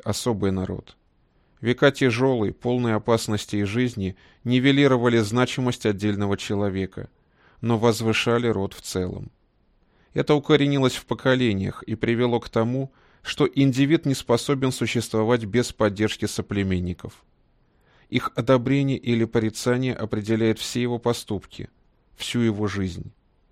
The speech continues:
Можно достичь вершин карьеры, богатства и славы,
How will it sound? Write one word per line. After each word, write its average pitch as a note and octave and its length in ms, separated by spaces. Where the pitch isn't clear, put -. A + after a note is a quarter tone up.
Можно C3+ 340
достичь C3 420
вершин B2 380
карьеры, G2 680
богатства A2 640
и - 140
славы, F2+ 600